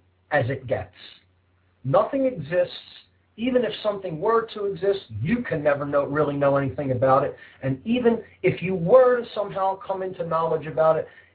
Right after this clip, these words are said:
it is impossible to take that knowledge and communicate it to anyone else. And what I would say is, this is the biggest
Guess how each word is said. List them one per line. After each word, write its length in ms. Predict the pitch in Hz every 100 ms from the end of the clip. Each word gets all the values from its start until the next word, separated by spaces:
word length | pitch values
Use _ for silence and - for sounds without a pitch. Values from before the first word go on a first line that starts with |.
| -
it 140 | 160
is 160 | 156 147
impossible 1040 | 135 131 - - 214 202 - 127 110 101 - _
to 100 | - -
take 200 | 175 160
that 240 | 165 147 151
knowledge 360 | 139 127 131 123 - _
and 180 | 131 127 -
communicate 560 | 147 151 139 135 127
it 180 | 127 - _ -
to 100 | 127
anyone 340 | 127 123 117 107
else. 200 | 95 - - - _ _ _ _
And 380 | 135 131 127 - _ _ _
what 240 | - 123 175
I 160 | 175
would 180 | 214 233 -
say 180 | 220 190
is, 260 | 151 127 123 113 - 113
this 180 | 208 - - -
is 160 | 147 127 - 120 120 131 139
the 480 | 202 214 226 247 254 _ _ _ 123 117
biggest 540 | 117 185 196 233 -